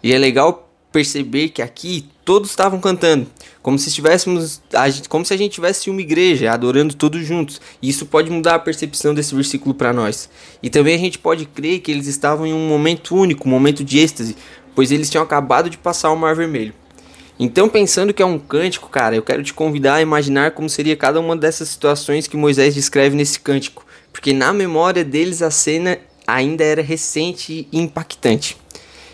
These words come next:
Ele começa falando que o Senhor triunfou gloriosamente, lançando no mar o cavalo e o seu cavaleiro, lembrando de como eles tinham se afogado enquanto o mar se fechava. Fala que o Senhor é a sua força e o seu cântico, e que se tornou a sua salvação.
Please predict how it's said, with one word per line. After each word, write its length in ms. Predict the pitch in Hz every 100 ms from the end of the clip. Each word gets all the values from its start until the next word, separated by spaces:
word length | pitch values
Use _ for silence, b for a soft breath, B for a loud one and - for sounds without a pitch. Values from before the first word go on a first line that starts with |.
| B
Ele 120 | 120 135
começa 360 | 165 175 208
falando 400 | 202 156 147 180
que 80 | 170
o 40 |
Senhor 260 | 147 151 160
triunfou 560 | 151 165 165 - 156 143
gloriosamente, 1040 | 135 175 214 208 190 175 143 151 156 139
lançando 360 | 131 - 147
no 120 | 147 139
mar 200 | 127 135
o 60 |
cavalo 540 | 143 127 120 117 127 160
e 80 |
o 40 | 156
seu 160 | 151
cavaleiro, 560 | 147 147 147 135 123 127 b b b -
lembrando 640 | 139 151 123 156 190 127
de 140 | 127 123
como 260 | - 156
eles 200 | 180 165
tinham 200 | - 160
se 120 | 170 165
afogado 580 | 151 147 131 147 139 -
enquanto 500 | 135 127 147 156 151
o 60 |
mar 240 | 151 143 147
se 120 | -
fechava. 500 | 147 143 120 110 110 - B B B -
Fala 180 | 135
que 120 | 147 147
o 40 |
Senhor 380 | - 143 139 165
é 80 | 165
a 60 |
sua 280 | 147 160 151
força 480 | 147 - 160 - 170
e 40 |
o 20 |
seu 220 | 156 156 147
cântico, 520 | - 147 143 - 110 B B -
e 100 | 117
que 80 |
se 120 | - 139
tornou 360 | 147 139 165
a 60 | 185
sua 160 | 180
salvação. 580 | 180 170 156 151 127 113